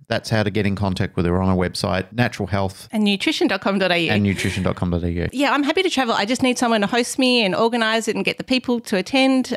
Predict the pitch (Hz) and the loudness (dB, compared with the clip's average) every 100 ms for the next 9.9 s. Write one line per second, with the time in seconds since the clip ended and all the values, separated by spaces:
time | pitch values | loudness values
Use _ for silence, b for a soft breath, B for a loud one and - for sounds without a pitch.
0 | - 208 190 - 220 214 185 220 214 214 | -8 -4 -2 0 0 0 0 0 2 2
1 | - 196 269 - 320 180 - 175 - - | 0 0 0 0 -2 -2 -2 -2 -2 -6
2 | _ - 165 - _ - 269 226 185 - | _ -6 -6 -6 _ -2 0 2 0 0
3 | B B 294 320 330 - - 208 185 190 | B B 0 0 0 -6 -4 0 2 2
4 | 294 175 196 - - 214 196 196 196 196 | 2 2 -2 -4 0 2 2 2 2 2
5 | 220 202 185 - - - 202 240 196 196 | 0 0 0 -2 -6 -2 0 2 2 0
6 | - 233 226 220 - 233 - 415 349 - | 0 2 2 -2 -6 -6 -2 0 0 0
7 | 226 233 - 196 185 190 196 190 175 175 | -2 0 0 0 2 2 2 2 2 0
8 | 202 202 - 214 202 202 185 - 359 - | 0 0 0 0 0 0 -2 0 -2 0
9 | 240 175 156 - 190 185 185 151 | 2 2 2 0 0 2 2 0